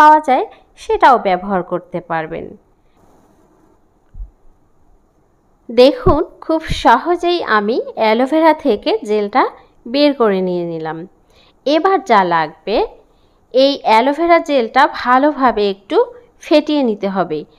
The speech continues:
ফেটিয়ে নেওয়া হয়ে গেলে এখানে অ্যাড করে দিতে হবে নারিকেল তেল।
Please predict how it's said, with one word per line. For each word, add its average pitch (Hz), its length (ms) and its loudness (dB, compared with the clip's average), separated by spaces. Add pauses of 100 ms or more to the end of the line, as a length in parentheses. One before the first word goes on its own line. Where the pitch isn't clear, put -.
(260)
ফেটিয়ে 320 440 0
নেওয়া 339 220 6 (100)
হয়ে 262 280 2
গেলে 185 180 0 (220)
এখানে 240 320 -4 (240)
অ্যাড 233 240 4 (100)
করে 311 260 2
দিতে 294 200 -4 (100)
হবে 330 260 0 (400)
নারিকেল 214 460 0 (100)
তেল। 143 160 -16